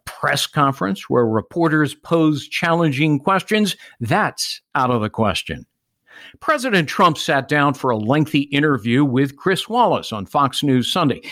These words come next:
He knew it would be adversarial. It was. But Biden, he refuses to be interviewed by Wallace. He's too busy in his basement.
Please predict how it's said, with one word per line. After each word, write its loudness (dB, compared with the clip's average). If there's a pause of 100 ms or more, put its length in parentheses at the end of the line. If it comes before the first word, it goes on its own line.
(140)
He -4
knew 2
it -2
would 0
be 0
adversarial. 0
It 0
was. -4 (300)
But -2
Biden, 2 (320)
he 2
refuses 0
to -10
be 2
interviewed 2
by 0
Wallace. 0 (320)
He's -2
too 2
busy 0
in -2
his 0
basement. -2